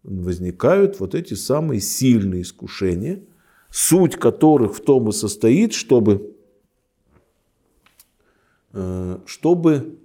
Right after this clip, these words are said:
человек потихонечку, потихонечку начал смиряться. И вот эта мысль, она, э, самого, с-, самое, самое важное, что искушения, они важны не сами по себе.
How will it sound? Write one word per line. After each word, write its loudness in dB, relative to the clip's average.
человек 0
потихонечку, -4
потихонечку -6
начал -8
смиряться. -10
И 2
вот 4
эта 2
мысль, 0
она, 0
э, -2
самого, 0
с-, -8
самое, 0
самое 0
важное, 0
что -6
искушения, 0
они 0
важны 2
не 4
сами 2
по -4
себе. -2